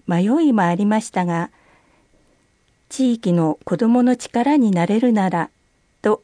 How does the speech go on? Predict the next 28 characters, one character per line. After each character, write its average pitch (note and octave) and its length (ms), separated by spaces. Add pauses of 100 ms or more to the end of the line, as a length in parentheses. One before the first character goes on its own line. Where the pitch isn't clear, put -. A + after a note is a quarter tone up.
(140)
引 - 120
き B3 180
受 A#3+ 120
け C#4+ 120
る B3+ 120
こ E3+ 140
と F#3 160
に。 D#3 200 (2000)
気 G3+ 160
軽 C4 280
に C4 160
相 B3 320
談 B3+ 240
で A#3+ 120
き B3+ 140
る A3 120
存 F3+ 340
在。 E3+ 360 (1600)
青 F#3+ 220
山 A3+ 260
さ F3+ 240
ん E3+ 120
は E3 260 (240)
定 B3+ 220
期 - 120
的 B3 280
に A#3+ 140
学 F3+ 200